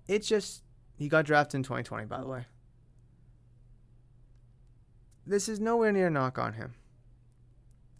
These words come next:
But the dude's played in ten career games, nine in twenty twenty, one in twenty twenty-one. He has seven targets, two receptions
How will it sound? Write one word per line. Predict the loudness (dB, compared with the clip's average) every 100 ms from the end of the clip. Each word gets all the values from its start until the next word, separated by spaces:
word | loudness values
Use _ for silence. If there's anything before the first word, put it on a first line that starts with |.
| -20 -12
But | 8 8 8 0 -18 -20 -20 -20 -20 -20 -20 -20 -20 -8
the | -2
dude's | 0 0
played | 2 2
in | 2
ten | 0 0 0
career | 0 2 2
games, | 0 -2 -6 -8 -16 -20 -20 -10
nine | 2 4 4
in | 2
twenty | 0 0
twenty, | 0 -2 -2 -2 -8 -16 -20 -16
one | -4 0 2
in |
twenty | 2 -2 -4
twenty-one. | -4 -4 -4 -4 -6 -10 -18 -20 -20 -20 -20 -20 -20
He | -6 -2
has | 2 4 4 0 -6 -20 -20 -16
seven | -8 -2 6 6 6
targets, | 0 0 2 -4 -8 -20 -20 -20 -20 -20 -16
two | -2 0
receptions | 2 2 0 0 -6 -8 -8